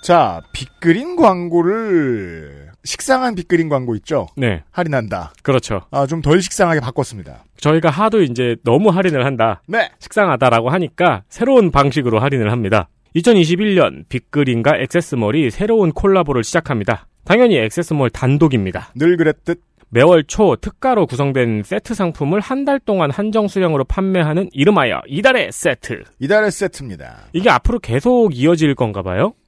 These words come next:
Speaker 1: 유면상 피디가 지치지 않으면 계속 할 겁니다.
Speaker 2: 어, 월간 빅그린 할인 세트.
Speaker 1: 네.
Speaker 2: 그러면 이천이십일 년 첫 번째 일월 달의 세트를 확인해 보겠습니다.
Speaker 1: 음흠.
Speaker 2: 세트 일, 어, 투쓰리 센시티브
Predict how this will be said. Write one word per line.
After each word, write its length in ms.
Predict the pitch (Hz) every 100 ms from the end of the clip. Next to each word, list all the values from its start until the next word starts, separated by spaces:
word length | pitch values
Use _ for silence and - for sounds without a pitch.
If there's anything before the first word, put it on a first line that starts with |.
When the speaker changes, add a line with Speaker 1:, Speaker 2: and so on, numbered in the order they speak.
| _
Speaker 1:
유면상 380 | 165 226 240 233
피디가 320 | 226 220 220
지치지 440 | 208 170 - 202 220
않으면 340 | 175 180 175
계속 260 | 143 175 -
할 60 |
겁니다. 360 | 190 135 90 73
Speaker 2:
어, 840 | 110 113 123 123 120 107 98 78 60 -
월간 480 | - 117 185 214 196
빅그린 380 | 170 156 160 139
할인 280 | 131 165 139
세트. 380 | 135 123 135 104 -
Speaker 1:
네. 160 | 127 175 _ _ -
Speaker 2:
그러면 320 | - 233 254 214
이천이십일 800 | 196 - 226 196 190 208 233 240
년 120 | 208
첫 180 | 233 -
번째 300 | 254 233 175
일월 260 | 190 247
달의 220 | 233 214
세트를 380 | 180 202 196 170
확인해 220 | 165 175 165
보겠습니다. 680 | 147 135 131 101 78 - 143
Speaker 1:
음흠. 300 | 143 151 156
Speaker 2:
세트 420 | - - - 208 -
일, 300 | 233 220 92 - _ _ _ _ _ _ _
어, 160 | 101 87 -
투쓰리 440 | 269 - 247 220
센시티브 840 | 180 220 - - 185 165 233 262